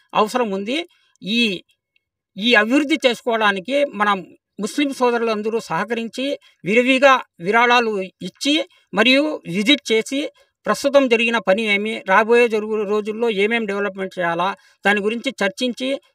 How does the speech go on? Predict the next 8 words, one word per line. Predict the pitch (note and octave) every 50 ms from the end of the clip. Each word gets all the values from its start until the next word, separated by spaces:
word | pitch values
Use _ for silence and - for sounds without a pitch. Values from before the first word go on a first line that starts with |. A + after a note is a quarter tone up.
| _ -
ఈద్గా | G3+ B3 A3 C4 C4 A#3+
కమిటీతో | A3+ A3+ A3+ A3+ - A#3 G#3+ A3+ A3
కూడా | G#3+ A3 A3 G#3 -
సంప్రదించి | F3+ E3+ F3+ G#3+ G#3+ G#3 A3 A3 G3+ - _ - B3 C#4+ C#4+ - _ _ _ _ - -
అందరము | F#3+ A#3 B3 C4+ C#4 C#4 C#4 C4+
కలిసికట్టుగా | - A3+ G#3+ G#3+ - A#3 A3+ G#3 - A#3+ A3 A#3+ A#3+
ఈ | A#3+ G3+ F#3+ G3 G3
ఈద్గాను, | G#3 F#3+ G#3 A3+ A3+ A3 G#3+ E3+